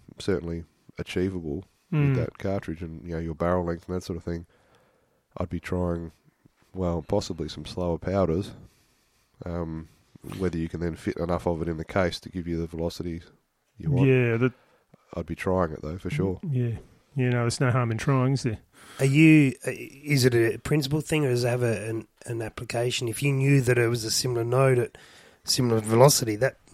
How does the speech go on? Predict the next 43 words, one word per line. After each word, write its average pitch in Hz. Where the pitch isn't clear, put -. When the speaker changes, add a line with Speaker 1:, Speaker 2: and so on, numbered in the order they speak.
Speaker 3:
wouldn't 120
necessarily 110
help 151
you 110
'cause 117
you'd 117
be 120
looking 117
for -
a 117
different 113
velocity 117
anyway, 143
wouldn't 123
you? 185
Speaker 2:
Yeah, 147
so 139
if 156
the 160
node, 156
if 147
I 165
was 151
gonna 131
try 131
a -
different 120
powder 123
and 110
the 110
node 117
was 110
in 120
a 110
very 117
similar 113
muzzle 123
velocity 117
area, 123
I 117
wouldn't 127
even 110
bother. 117